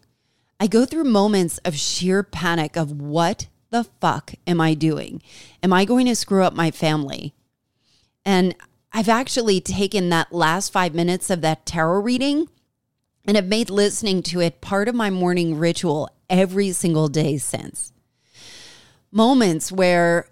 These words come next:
we would consider a trip away and my husband would be like, "What are you doing?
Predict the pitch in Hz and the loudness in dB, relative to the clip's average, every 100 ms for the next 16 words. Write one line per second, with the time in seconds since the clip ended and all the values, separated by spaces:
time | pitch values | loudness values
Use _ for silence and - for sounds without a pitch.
0 | _ 190 190 214 220 208 190 185 - 190 | _ -4 0 2 0 2 0 0 -6 -6
1 | 180 220 202 185 - 208 185 175 196 240 | -2 0 2 0 0 -4 -2 0 2 4
2 | 175 123 170 185 196 240 - 208 180 156 | 2 0 0 -2 -2 -4 -2 0 0 2
3 | 170 160 151 143 - _ _ _ _ _ | 0 2 0 -2 -12 _ _ _ _ _
4 | 185 254 294 170 208 269 170 | 0 2 2 4 4 4 2